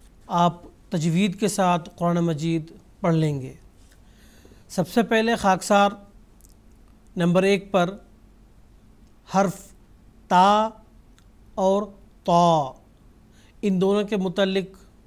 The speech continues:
कुछ अर्ज़ करना चाहेगा। ता जो हर्फ है, इसकी ख़ासियत, यानी आप दूसरे लफ्ज़ों में सिफ्त, इसकी सिफ्त और इसकी ख़ासियत ये है,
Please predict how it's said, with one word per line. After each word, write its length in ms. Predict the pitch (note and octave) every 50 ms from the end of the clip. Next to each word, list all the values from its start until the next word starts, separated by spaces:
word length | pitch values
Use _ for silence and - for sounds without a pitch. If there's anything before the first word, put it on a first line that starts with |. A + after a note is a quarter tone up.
| - - - - - - - - - - - - -
कुछ 260 | G3 F3+ F#3 - - - - _ - - - - - - _ - - - - - -
अर्ज़ 220 | G#3 E3+ D#3 D3+ D#3
करना 260 | F#3+ F#3+ F3+ F#3 F#3
चाहेगा। 500 | - F#3 E3+ E3 F3+ F#3 F3 E3 E3 F3 G3+ - - - - - - - - - - - - _ - - - - - - - - - - - - - - - - -
ता 600 | - G3 F#3+ G3+ G#3 A3 A3+ A3+ A3+ A#3 - - - - - - - - - - - - - - - - F3+
जो 180 | D3+ D3+ F#3+ E3+
हर्फ 360 | - F#3+ A3 A#3 A3 - -
है, 300 | G3+ F3+ F3 F#3+ F#3+ - - - - - - - - - - - _ - - - - - - - - _ - - _ _ -
इसकी 260 | G#3 - - - B3+ G#3
ख़ासियत, 640 | - - G3 G3+ G3+ G3+ - A3+ A3+ G3+ D3+ - - - - - - - - - - - - _ - - - - - - - -
यानी 220 | F3+ F3+ F#3+ G3+ G3
आप 100 | F#3+ E3+
दूसरे 280 | D#3+ F#3 F#3 D#3+ G3 F#3
लफ्ज़ों 300 | F#3+ F#3 E3 E3+ G3 G3
में 100 | G3 G3
सिफ्त, 420 | F#3 - - A3 - - - - - - - - - - - - - - - -
इसकी 220 | G3+ - - A#3+ -
सिफ्त 460 | - - A#3+ A3+ - - - - F3 - - - - - - - - - -
और 100 | A3 F#3
इसकी 180 | E3+ - A#3 G3+
ख़ासियत 560 | - - F#3+ F#3+ F#3+ G3 - A3 A3 A3 G#3+ F3+
ये 200 | F3+ G3 A3 G#3+
है, 280 | G3+ F#3+ F#3 F#3+ G3+